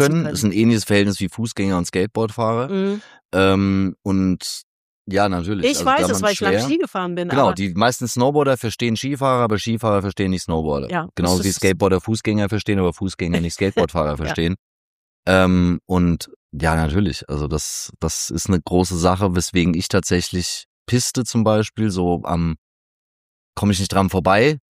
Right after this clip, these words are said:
Speaker 1: so, es muss da ja auch mal hin,
Speaker 2: Mhm.
Speaker 1: aber ich glaube, ich bin jetzt, klingt so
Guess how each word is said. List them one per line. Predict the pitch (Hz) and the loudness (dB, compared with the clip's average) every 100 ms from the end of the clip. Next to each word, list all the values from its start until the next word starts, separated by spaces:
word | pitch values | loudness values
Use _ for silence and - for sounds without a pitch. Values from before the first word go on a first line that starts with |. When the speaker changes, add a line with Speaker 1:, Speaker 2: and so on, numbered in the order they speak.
| _ | _
Speaker 1:
so, | 107 110 | -2 0
es | 87 82 | 0 0
muss | 110 - | 0 2
da | 107 | 2
ja | 95 | 4
auch | 113 | 2
mal | 131 123 | 2 2
hin, | 151 180 - | 2 0 -2
Speaker 2:
Mhm. | 185 170 175 - _ _ | -2 -2 -4 -10 _ _
Speaker 1:
aber | - 95 98 95 95 90 - _ - | -2 2 4 4 2 0 -8 _ -12
ich | - - | -12 0
glaube, | 92 95 98 | 2 2 0
ich | - | -2
bin | - 98 | 0 2
jetzt, | 92 - | 2 0
klingt | 98 92 | 0 0
so | - 82 82 | 2 2 0